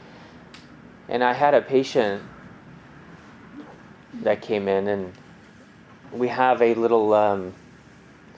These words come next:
we have this little book, it's called Happy, and it's filled with affirmations and little techniques that you could do to brighten up your day.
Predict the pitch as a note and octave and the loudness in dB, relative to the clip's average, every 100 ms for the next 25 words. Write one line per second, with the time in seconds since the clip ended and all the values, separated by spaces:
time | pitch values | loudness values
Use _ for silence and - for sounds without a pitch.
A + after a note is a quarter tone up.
0 | - - - A2+ A#2 A#2+ G#2 F#2+ G2+ A2+ | -20 -14 0 0 2 2 2 2 0 0
1 | - - G2 - - F#2 G2+ G2 - - | -6 -2 -2 -2 -4 -4 -6 -8 -10 -20
2 | - - - - - - - - - - | -20 -20 -20 -20 -20 -20 -20 -20 -20 -20
3 | - - - G#2 A#2 A#2 - C#3+ C3+ B2 | -20 -20 -2 2 2 0 -2 4 4 4
4 | A#2+ A2 - - - - - - - - | 2 2 -6 -20 -20 -20 -20 -20 -20 -20
5 | - - - - - - - - - - | -20 -20 -20 -20 -20 -20 -20 -20 -20 -14
6 | - A#2+ - B2 A#2 A#2+ A#2 A#2+ A#2 A2+ | -2 -2 0 2 4 2 2 0 2 0
7 | G#2+ G2+ G#2+ A#2+ A#2+ - G#2 - G#2+ A2 | -2 -2 0 0 0 -2 -6 -4 -8 -8
8 | G#2 - - A2+ F2+ G2 A2 G2+ G#2 G2 | -10 -16 -6 -6 -4 -6 -8 -6 -4 -4
9 | G#2 - G2 F#2+ F2 G2+ - F#2+ F2+ F#2 | -6 -10 -2 -2 0 -6 -6 -8 -2 -2
10 | G2+ | -2